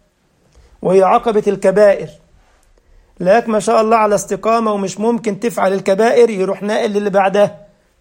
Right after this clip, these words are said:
الصغائر، لاك الحمد لله عندك همة عالية وما عندكش فطور فبتبعد عن الصغائر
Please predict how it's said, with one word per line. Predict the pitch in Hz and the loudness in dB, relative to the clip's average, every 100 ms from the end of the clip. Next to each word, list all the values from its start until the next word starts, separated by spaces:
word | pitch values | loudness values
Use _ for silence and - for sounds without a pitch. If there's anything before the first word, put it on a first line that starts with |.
| - | -6
الصغائر، | 185 - 208 185 208 208 - - _ _ _ _ _ _ _ _ _ _ _ _ _ - | -4 0 2 4 4 2 -4 -20 _ _ _ _ _ _ _ _ _ _ _ _ _ -4
لاك | 175 214 233 | 2 2 2
الحمد | 214 - 254 220 | -2 -2 -4 -2
لله | 233 240 | 0 0
عندك | 240 247 226 226 | 0 0 -2 -2
همة | 220 247 226 | -2 0 -2
عالية | 208 240 233 | -2 0 0
وما | 226 208 | 0 0
عندكش | 196 196 233 - | -2 -2 -4 -2
فطور | 214 - 240 247 | -6 -4 -2 -2
فبتبعد | - 196 196 240 226 | -2 -4 -4 -4 -2
عن | 214 220 | -2 -2
الصغائر | 220 220 220 254 262 262 | -2 -2 0 2 2 0